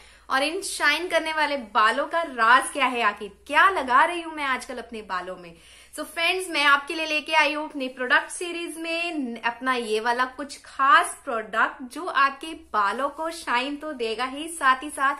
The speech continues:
उसको नरिशमेंट भी देगा। तो देर ना करते हुए जल्दी से शुरू करते हैं कि मैं अपने बालों पे क्या लगा रही हूँ और आपके लिए मैं क्या खास लेके आई हूँ।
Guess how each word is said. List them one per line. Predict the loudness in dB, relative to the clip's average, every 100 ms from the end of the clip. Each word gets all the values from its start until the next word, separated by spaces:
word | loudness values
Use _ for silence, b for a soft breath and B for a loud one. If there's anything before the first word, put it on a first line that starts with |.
| B B B
उसको | -12 -8 -6
नरिशमेंट | -2 -2 -2 -4 -8 -8
भी | -10
देगा। | -12 -14 -18 b b -14
तो |
देर | -8 -2 0
ना | 0 2
करते | 0 -2
हुए | -4 -4 -6
जल्दी | -4 -4 -4 -6
से | -6
शुरू | -8 -4
करते | -2 -2
हैं | -4 -4 -4 -4
कि | -8 -6
मैं | -4 -2 -2 0
अपने | -2 -4 -10
बालों | -8 -2 0 0 -4
पे | -8
क्या | -10 0 4 4
लगा | 2 2 0
रही | 0 -6
हूँ | -10 -10 -6
और | 0 0 0 -4 _
आपके | 6 6 6 -2 -8
लिए | -6 -6
मैं | -6 -6 -8 B B _ 0
क्या | 6 6
खास | 4 -2 -2
लेके | -8 -10 -8
आई | -8 -10
हूँ। | -18 -20